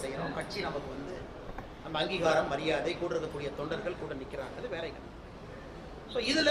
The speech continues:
சில தலைவர்களுக்கு ஒரு ஒப்பீனியன் இருக்கலாம், மாற்று கருத்து இருக்கலாம், அவங்களுடைய பார்வை வித்தியாசமா இருக்கலாம். பேசுவதற்கு உரிமை இருக்கு.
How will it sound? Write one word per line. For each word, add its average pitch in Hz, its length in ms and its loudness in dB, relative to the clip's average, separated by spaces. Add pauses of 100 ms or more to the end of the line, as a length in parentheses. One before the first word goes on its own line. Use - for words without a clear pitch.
சில 247 180 10
தலைவர்களுக்கு 214 680 8
ஒரு 185 160 12
ஒப்பீனியன் 170 420 0
இருக்கலாம், 143 380 0
மாற்று 156 300 6
கருத்து 135 300 -2
இருக்கலாம், 131 440 -2
அவங்களுடைய 156 360 2 (120)
பார்வை 226 340 10
வித்தியாசமா 156 560 0
இருக்கலாம். - 320 -6 (160)
பேசுவதற்கு 202 540 6
உரிமை 202 240 2
இருக்கு. 160 260 0